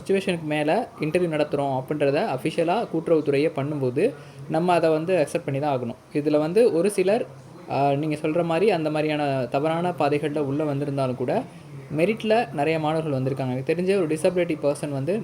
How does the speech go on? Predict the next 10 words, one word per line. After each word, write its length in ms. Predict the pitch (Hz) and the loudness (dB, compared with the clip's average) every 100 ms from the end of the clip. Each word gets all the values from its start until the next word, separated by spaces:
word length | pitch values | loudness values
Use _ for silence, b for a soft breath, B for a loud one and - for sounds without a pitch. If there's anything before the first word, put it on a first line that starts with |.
| 147 | -4
நூத்தி 340 | 202 - 151 | -4 -2 0
ஆறு 180 | 151 139 | 2 0
கேள்விகள் 340 | 143 151 156 | 0 0 0
வந்து 160 | 135 139 139 | -2 -2 -4
போட்டிருக்காங்க. 600 | 131 139 127 123 185 254 B B B | -4 -4 -4 -2 -2 -4 B B B
அவங்களுக்கு 580 | 127 160 208 208 190 247 | -2 2 2 2 2 0
இந்த 240 | 190 160 147 | 0 0 2
வாய்ப்பு 340 | 151 156 151 | 2 2 -2
வந்து 140 | 143 | -2
கிடைச்சிருக்கு 520 | 151 131 139 131 123 | -2 -2 -2 -4 -6